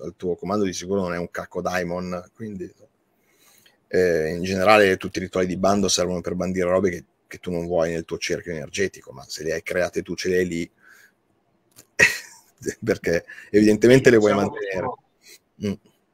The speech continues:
Speaker 2: Esatto, sono le entità che sono negative a me o al posto dove sono. Non, non, non bando quelle che a me sono positive, non bandisco quelle che sono a me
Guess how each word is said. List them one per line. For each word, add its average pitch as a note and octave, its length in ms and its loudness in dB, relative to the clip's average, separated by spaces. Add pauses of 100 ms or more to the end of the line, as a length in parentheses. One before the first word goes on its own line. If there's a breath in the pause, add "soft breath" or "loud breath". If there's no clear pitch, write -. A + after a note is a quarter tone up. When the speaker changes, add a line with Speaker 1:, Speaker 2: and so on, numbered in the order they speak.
(160)
Speaker 2:
Esatto, A#2+ 320 -8
sono C#3 340 -10
le B2 80 -6
entità C#3 420 -6
che - 100 -14
sono B2 260 -14
negative A#2 500 -14
a A2 100 -12
me C3 200 -10
o D3 120 -10
al C#3+ 140 -14
posto - 300 -12
dove G#2+ 160 -20
sono. - 520 -12 (200)
Non, G#2 180 -20 (120)
non, G#2 340 -16
non G#2 200 -14
bando C#3+ 300 -10
quelle A2 280 -14
che - 80 -20
a - 60 -16
me G#2+ 80 -14
sono - 280 -20
positive, F2+ 600 -20
non F2+ 140 -20
bandisco F#2+ 440 -20
quelle G#2 220 -20
che - 80 -20
sono - 240 -20
a - 80 -20
me - 80 -20